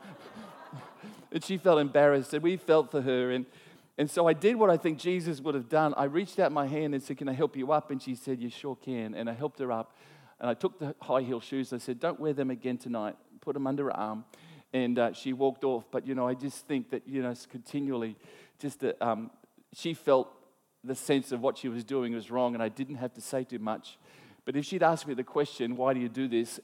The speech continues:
which we often got, we did share with people. I wanna just encourage us that we can have a choice right there. I think the light of Jesus Christ is the hand that reaches down.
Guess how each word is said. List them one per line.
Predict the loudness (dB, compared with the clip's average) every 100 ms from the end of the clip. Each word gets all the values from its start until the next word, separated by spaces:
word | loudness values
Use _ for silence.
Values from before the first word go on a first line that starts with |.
| -8
which | -8 -6
we | 2
often | 2 4 -2
got, | 2 2 2 0
we | -6 -4
did | -2 -2
share | -4 0 0
with | 0 -6 -8
people. | -8 -6 -10 -12 -20 -20 -20 -2
I | 2
wanna | 4 4
just | 2 -6 -6
encourage | -8 0 2 2 0
us | -2 -2 -2
that | -2 0
we | -2
can | 0
have | 0 0
a | 0
choice | -4 -2 -2 -2
right | -2
there. | 0 2
I | 0
think | 0 -4 0
the |
light | 2 4 4 4 4
of | 2 0
Jesus | -6 -4 -8 -10
Christ | 2 4 4 2 -6
is | -8
the | -4 -8
hand | -4 -4 -2
that | -4
reaches | -4 -6 -4 -8 -6
down. | -4 -4 -6